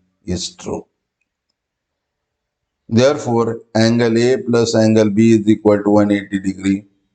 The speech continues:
Similarly, याच पद्धतीने आपल्याला दुसरी सुद्धा सिद्धता लिहिता येईल. Angle C plus angle D is equal to one eighty degree. एक लिहिल्यानंतर दुसरी फक्त similarly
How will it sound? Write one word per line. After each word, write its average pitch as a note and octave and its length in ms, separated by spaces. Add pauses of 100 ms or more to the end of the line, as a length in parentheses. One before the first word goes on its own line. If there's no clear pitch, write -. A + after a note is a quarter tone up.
(140)
Similarly, G2+ 800 (440)
याच A#2+ 340
पद्धतीने G#2+ 500
आपल्याला G2 380
दुसरी G2 560 (680)
सुद्धा F#2+ 380
सिद्धता F2+ 500
लिहिता F#2+ 340
येईल. A2+ 260 (420)
Angle G2+ 340
C G#2+ 300
plus G2 480
angle F#2+ 340
D G2+ 60
is G#2 380
equal F#2 380 (120)
to D3+ 260 (460)
one F#2+ 220
eighty F2+ 300
degree. F#2 360 (460)
एक G#2 280
लिहिल्यानंतर G2+ 600
दुसरी G2+ 300
फक्त G#2 360 (720)
similarly G#2 640